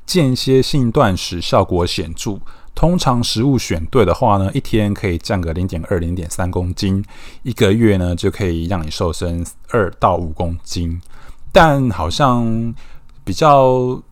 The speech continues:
就是一次瘦太多，好像对身体不太好，所以一个月，一个礼拜一公斤的，的速度算是很，蛮 OK 的一个速度。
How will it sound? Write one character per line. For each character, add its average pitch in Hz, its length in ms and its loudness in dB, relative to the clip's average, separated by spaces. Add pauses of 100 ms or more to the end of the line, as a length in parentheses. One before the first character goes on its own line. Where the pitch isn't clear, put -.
就 - 120 -6
是 160 80 -2
一 123 100 -2
次 135 220 -2
瘦 123 180 2
太 117 100 2
多， 104 140 2
好 76 60 2
像 107 160 -2
对 104 100 0
身 92 160 -4
体 85 100 -6
不 - 120 -8
太 92 200 -6
好， - 200 -12
所 107 200 -2
以 98 60 -2
一 104 120 -4
个 95 200 -4
月， 104 340 0 (160)
一 123 80 -8
个 - 80 -4
礼 87 120 -2
拜 107 120 0
一 104 60 -2
公 95 240 -2
斤 90 220 -4
的， 82 100 -4 (300)
的 98 100 -4
速 117 260 -2
度 104 200 0
算 101 240 -2
是 101 120 -4
很， 80 360 -8
蛮 87 220 -6
OK 104 360 -2
的 85 80 -2
一 87 60 -4
个 85 100 -4
速 87 300 -6
度。 78 240 -10